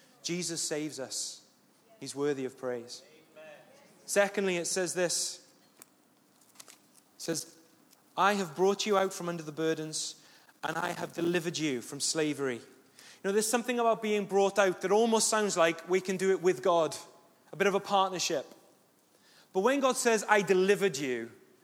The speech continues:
that's when you know you are powerless. When someone has to deliver you, you are powerless. A letter will sit on the floor, and it has got no chance of getting to where it needs to go until someone picks it up and delivers it. Puts it in the right place.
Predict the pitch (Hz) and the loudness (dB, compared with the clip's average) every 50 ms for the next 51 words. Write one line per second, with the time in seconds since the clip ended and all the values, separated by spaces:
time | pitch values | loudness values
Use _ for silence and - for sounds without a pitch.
0 | _ - - _ 208 226 233 - 220 214 202 196 185 180 180 170 156 160 180 190 | _ -20 -6 _ 0 0 0 0 -2 -2 -2 -2 0 0 0 0 0 0 2 2
1 | 151 135 - - - - - - 127 127 123 113 110 95 - - - - - - | 2 2 0 -4 -10 -12 -8 -6 -4 -4 -4 -6 -6 -6 -8 -8 -6 -8 -10 -12
2 | - - - _ _ _ _ _ _ _ _ _ _ _ _ _ _ _ _ _ | -16 -20 -20 _ _ _ _ _ _ _ _ _ _ _ _ _ _ _ _ _
3 | _ - _ - _ _ - 190 202 202 - 247 247 247 247 233 240 226 233 - | _ -20 _ -20 _ _ -4 -2 0 0 0 2 2 2 2 2 2 0 0 -4
4 | 208 180 226 220 226 240 202 170 180 160 147 143 147 156 170 175 170 - - - | -4 -2 0 2 2 2 2 0 -2 -2 0 0 0 0 -2 -4 -6 -10 -16 -18
5 | - - 196 202 190 196 - 190 180 180 160 - - - - - - - - - | -4 0 2 2 2 2 4 4 4 4 2 -2 -4 -8 -14 -18 -20 -20 -20 -20
6 | _ _ 180 202 208 220 247 262 254 262 - 190 202 208 185 196 196 - - - | _ _ 2 2 4 4 4 2 2 2 2 4 4 4 4 2 0 0 0 2
7 | 269 277 269 247 247 247 240 233 233 - 202 180 165 175 180 196 190 - 190 202 | 2 2 2 2 0 0 0 -2 -2 0 0 2 4 4 4 2 2 0 0 2
8 | 214 220 214 175 - 233 226 226 208 226 233 240 254 262 269 285 277 - - - | 2 2 2 4 4 4 4 4 2 0 0 2 4 4 4 4 4 2 2 2
9 | 214 196 190 190 - 214 180 160 240 240 233 226 - 254 247 233 - 226 226 226 | 2 2 0 0 -2 -4 -2 6 8 8 8 8 4 0 -2 0 0 2 4 6
10 | 220 208 208 208 220 233 233 - - - 226 185 202 180 180 170 175 196 185 175 | 6 6 6 4 2 0 0 -2 -2 -2 2 4 6 6 6 4 2 0 -2 -2
11 | - - 247 240 247 226 - - - - - - 208 208 202 - 185 185 160 180 | 0 0 2 2 2 0 0 -2 -2 -2 0 2 2 2 2 2 -2 -4 -2 0
12 | 175 170 160 165 147 139 127 117 - - - - - _ _ _ _ _ _ _ | 0 2 2 0 0 -2 -2 -4 -4 -8 -12 -12 -14 _ _ _ _ _ _ _
13 | _ _ _ _ _ _ _ _ _ _ _ _ _ _ - - - - 247 233 | _ _ _ _ _ _ _ _ _ _ _ _ _ _ -20 -20 0 0 0 0
14 | - - 240 196 196 196 185 185 185 - - - - 185 165 143 123 - - - | 2 -2 -4 -2 -2 0 0 2 0 0 -2 -4 -4 -4 -4 -4 -6 -8 -10 -12
15 | - - - | -12 -14 -16